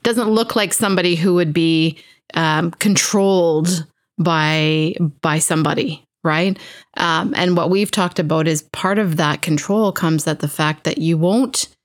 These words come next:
use things like aggression or cruelty or loudness to hurt the other person. So you got this little butter knife because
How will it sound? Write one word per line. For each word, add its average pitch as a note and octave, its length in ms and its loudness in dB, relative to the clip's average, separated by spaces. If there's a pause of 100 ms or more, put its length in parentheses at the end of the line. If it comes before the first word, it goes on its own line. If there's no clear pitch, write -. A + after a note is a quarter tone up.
(180)
use F3+ 760 2 (600)
things E3+ 380 0
like D#3 300 0
aggression D#3+ 840 0 (200)
or E3 180 0
cruelty E3 840 0 (280)
or F3 160 0
loudness E3+ 880 0 (600)
to G3+ 80 -2
hurt A3+ 300 0
the F3+ 120 2
other E3+ 160 0
person. E3+ 640 -2 (140)
So - 120 -4
you F#3 140 0
got A3 240 -2
this G#3+ 180 -2
little F#3+ 140 2
butter G#3+ 320 0
knife D#3+ 460 0
because G3 600 0